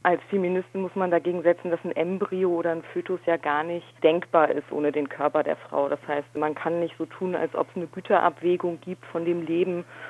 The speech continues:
von einer befruchteten Eizelle, was irgendwann mal ein geborener Mensch werden könnte, und halt dem Selbstbestimmungsrecht der Frau über ihren Körper.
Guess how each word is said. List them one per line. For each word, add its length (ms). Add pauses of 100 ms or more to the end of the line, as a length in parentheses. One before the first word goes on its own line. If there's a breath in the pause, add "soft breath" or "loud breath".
(180 loud breath)
von 120
einer 60
befruchteten 640
Eizelle, 840 (340 loud breath)
was 160
irgendwann 460
mal 320
ein 120
geborener 520
Mensch 300 (100)
werden 320
könnte, 720 (500 loud breath)
und 260
halt 220
dem 260
Selbstbestimmungsrecht 1200
der 120
Frau 460
über 200
ihren 240
Körper. 560